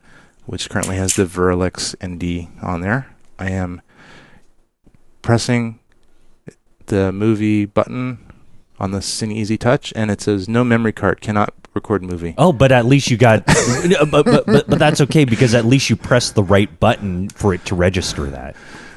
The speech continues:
Speaker 1: That's true, but I wanna do a full test, so I'm gonna put a card in,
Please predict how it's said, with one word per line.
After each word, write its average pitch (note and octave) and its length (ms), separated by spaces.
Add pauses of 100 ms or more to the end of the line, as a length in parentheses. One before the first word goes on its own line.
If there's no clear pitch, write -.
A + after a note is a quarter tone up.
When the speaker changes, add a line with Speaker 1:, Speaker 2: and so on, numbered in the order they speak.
(320)
Speaker 1:
That's - 200
true, F2+ 340
but A#2+ 100
I C3 140
wanna B2+ 220
do G#2 140
a F#2 40
full F2 240
test, - 480 (260)
so - 140
I'm A2 80
gonna A2 140
put G2 160
a F#2 60
card E2+ 300
in, E2+ 200